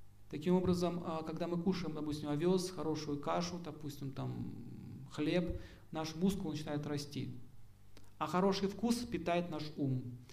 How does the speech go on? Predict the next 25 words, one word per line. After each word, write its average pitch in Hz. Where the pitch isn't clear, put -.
Поэтому, 180
если 185
мы 180
хоро-, 170
вкусно -
поели, 170
ум 180
становится 170
спокойным 180
и -
умиротворенным. 127
Кто 175
это 165
заметил? 131
Так, 147
так -
и 170
есть. 156
Если 190
пища 208
невкусная, 190
ум 196
не 185
будет 170
спокоен. 123